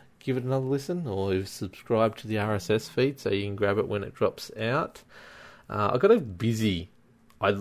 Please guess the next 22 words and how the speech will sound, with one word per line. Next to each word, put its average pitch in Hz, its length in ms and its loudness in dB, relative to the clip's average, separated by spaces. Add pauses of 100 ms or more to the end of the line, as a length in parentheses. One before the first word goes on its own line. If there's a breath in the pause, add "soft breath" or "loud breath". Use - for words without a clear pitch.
I 110 100 8
literally 117 560 4
went 101 240 0
through 104 140 -2
my 98 100 2
head 98 160 2
last 92 260 0
night, 90 240 0
and 92 120 -2
I 98 100 2
don't 95 240 0
think 85 160 -4
I've 85 140 -4
got 90 100 0
a 87 40 0
weekend 85 460 -4
spare 85 500 0 (100)
till 85 420 -4 (260)
Christmas, - 1400 -10
after - 260 -6
Christmas - 400 -14
now. 180 240 -6